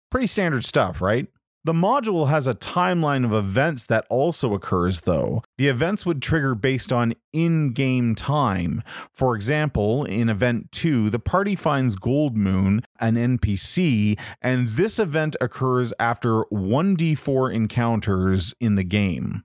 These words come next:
I can't be sure that this is the first time this type of design occurred in a module, but it still feels pretty progressive to me, and it's pushing the advancement of module design along with these other changes that we've discussed.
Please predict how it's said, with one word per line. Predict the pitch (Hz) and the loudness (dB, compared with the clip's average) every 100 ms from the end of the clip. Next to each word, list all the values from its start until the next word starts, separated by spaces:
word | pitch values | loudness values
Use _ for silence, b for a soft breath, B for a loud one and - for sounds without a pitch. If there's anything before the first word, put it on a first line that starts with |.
| _ | _
I | - | -4
can't | 214 349 370 | -2 -2 -2
be | 320 | -2
sure | - 214 190 | 0 2 0
that | 156 135 | 0 -2
this | 143 | 0
is | 139 | 0
the | 120 | 0
first | - - 151 147 - | -2 -2 0 0 -2
time | 143 131 120 | -2 0 0
this | 104 123 135 | 0 0 -2
type | - - 131 127 | -2 0 0 0
of | 117 95 | -2 0
design | 98 87 98 101 117 139 147 B B - | 0 2 2 2 0 0 -2 B B -4
occurred | 104 - 127 120 | -2 -2 0 0
in | 120 | 2
a | 104 | 2
module, | 98 95 98 113 147 151 165 - | 2 2 2 2 0 0 -2 0
but | 202 | 0
it | 208 | 0
still | - - 311 320 | 0 0 0 -2
feels | - - 196 196 180 - | -4 -4 0 2 0 -2
pretty | - 160 139 | -2 -2 0
progressive | - 104 107 107 110 - 143 - | -2 -2 0 2 2 0 -2 -2
to | 160 | 0
me, | 160 156 160 156 - | 2 2 0 -2 -4
and | 160 165 165 - | -2 0 0 -2
it's | 151 - _ - | -2 -2 _ -4
pushing | - 269 - 233 202 175 | 0 0 0 0 0 2
the | 160 | 0
advancement | 143 113 135 135 127 113 107 95 110 | 0 0 0 0 0 0 0 0 -2
of | 101 | 0
module | 104 110 107 110 107 98 | 2 2 0 0 0 0
design | 104 95 110 101 95 92 - | 0 2 2 2 0 -2 -2
along | 135 131 143 156 156 | -2 0 0 0 0
with | 135 127 | -2 0
these | 123 110 | 0 0
other | 120 113 | 0 0
changes | 98 127 110 98 95 | 0 0 2 0 0
that | 98 85 | 0 2
we've | 101 87 | 0 0
discussed. | 98 - 90 - - - | 0 2 2 2 2 2